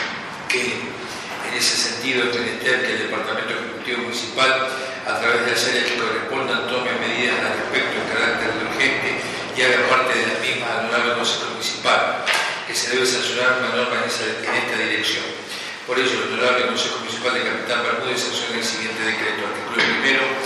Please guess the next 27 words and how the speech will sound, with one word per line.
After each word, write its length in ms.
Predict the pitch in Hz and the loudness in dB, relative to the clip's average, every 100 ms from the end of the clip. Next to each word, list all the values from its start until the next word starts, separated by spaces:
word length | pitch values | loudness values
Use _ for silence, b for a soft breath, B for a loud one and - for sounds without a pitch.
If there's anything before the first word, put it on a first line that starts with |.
| B B B | B B B
adhiérase 480 | - 113 123 123 123 | 0 2 4 4 2
a 60 | 120 | 2
la 140 | 117 | 2
Ley 80 | 117 113 | 2 2
Nacional 400 | 117 - 123 117 | 0 0 0 0
veintisiete 480 | 117 113 127 127 127 | 0 0 0 0 0
cinco 320 | - 110 113 | -2 -2 -2
diecinueve 400 | 107 - 123 117 | -2 -2 0 2
barra 240 | 117 117 | 2 2
dos 160 | 113 117 | 0 -2
mil 100 | 117 113 | -4 -4
diecinueve, 440 | - 127 131 127 127 127 B B | -4 -2 0 2 0 -2 B B
que 80 | 123 - | -4 0
prorroga 320 | 117 110 - | 2 4 4
hasta 100 | - | 2
el 240 | - - - | 0 0 0
treinta 60 | |
y 60 | 117 | 0
uno 200 | 113 113 | 0 0
de 60 | 117 | 0
diciembre 380 | 117 - 127 113 | 0 0 0 0
del 160 | 113 117 | 0 2
año 180 | 117 117 | 2 0
dos 100 | 113 - | -2 -2
mil 140 | 110 - | -4 0
dos 160 | 123 | 2
la 60 | 123 | 2